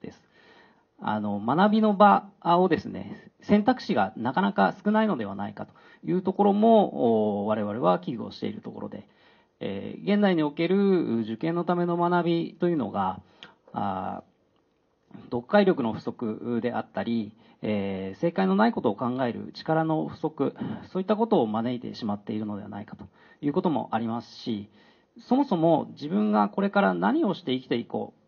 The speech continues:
うという学ぶ目的そのものが、あ、どうしても欠如してしまっているんじゃないだろうかということにも、お、危機感を持っております。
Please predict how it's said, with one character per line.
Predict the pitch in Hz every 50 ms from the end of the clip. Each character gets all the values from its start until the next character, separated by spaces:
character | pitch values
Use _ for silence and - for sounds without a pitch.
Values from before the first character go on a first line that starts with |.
| _ _
う |
と | - 143
い | 135 131 131 139 127 120
う | 104
学 | 107 113 147 165 196 208 208 202 220 220 190
ぶ |
目 | 165 165 170 165 - -
的 | - 254 247 -
そ | - 254
の | 247 254 269
も | 277 302
の | 294 226 147
が、 | 120 110 107 110 - - _ - - _
あ、 | - 117 120 113 117 117 117 156
ど | 180 196
う | 220
し | -
て | - 220
も | 160 120
欠 | - 196 185 180 170
如 | 151 117
し | - -
て | 123 107
し | - 120
ま | 110 117
っ | 113
て | - - 117
い | 120 123
る | 131 127 117
ん |
じ | 101 107
ゃ |
な | 107 113 113
い | 107
だ | 104 101
ろ | 98
う | -
か | - -
と | - _ _ _ -
い | - 190
う | 202 196 202 190 - 170 170 160 160
こ | 165 190
と | 185 220 226
に | 214 202
も、 | 208 220 240 240 226 180 - - 120 113 113 110 110 110 107 107 107
お、 | 110
危 | - -
機 | 131 113
感 | - 120 107 123 160
を | 202 180
持 | 131 117 110
っ | 104
て | - _ - 98 - 151
お | -
り | 101 104
ま | - 101 -
す。 | _ _